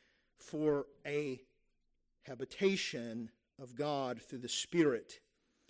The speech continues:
Now, the King James uses the word habitation. There's nothing wrong with that. That, that's fine. Um, but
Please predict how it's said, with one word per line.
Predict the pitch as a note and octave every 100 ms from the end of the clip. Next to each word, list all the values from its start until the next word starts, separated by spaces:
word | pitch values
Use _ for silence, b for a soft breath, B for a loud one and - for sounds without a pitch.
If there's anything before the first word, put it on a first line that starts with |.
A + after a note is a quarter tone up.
| b b b
Now, | C3+ G#2+ - _ _ _ _ b -
the |
King | - E3 D3
James | G3+ G3+ E3
uses | D3+ D3
the | D#3+
word | C#3+ D#3
habitation. | - B2 B2 - F3+ E3+ A#2
There's | - F3+
nothing | F3+ A3+
wrong | G3
with | D3+
that. | D3 C#3+ F3
That, | - -
that's | C#3+ -
fine. | G#3 D#3 A#2 F#2 _ b b b b b b C3+
Um, | C#3+ C3+ B2+ A#2 _ _ D3+
but | E3+ -